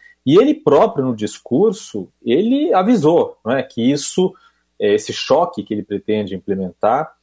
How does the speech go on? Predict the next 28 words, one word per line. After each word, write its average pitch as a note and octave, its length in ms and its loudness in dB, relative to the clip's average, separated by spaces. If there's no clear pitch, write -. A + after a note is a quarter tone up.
vai A2+ 480 2
afetar B2 440 0
de A2 80 -8
modo G#2+ 280 -2
negativo G2+ 480 -4
da G2 80 -2
ati-, G2+ 160 -10
atividade G2 460 -4
econômica, A2 920 -4
vai B2+ 360 2
reduzir A#2 440 -2
o A2+ 40 0
emprego, G#2+ 680 -2
vai B2+ 380 4
<laughs> - 0 -
reduzir C#3 460 -4
os C3+ 80 -4
salários, A#2+ 760 0
vai B2+ 280 4
aumentar D#3 600 2
o F#3 120 0
número D3 300 0
de A#2+ 100 -6
pobres B2+ 380 0
e - 20 -8
indigentes. A#2 400 -4
Quer C#3+ 120 0
dizer, C3+ 300 -2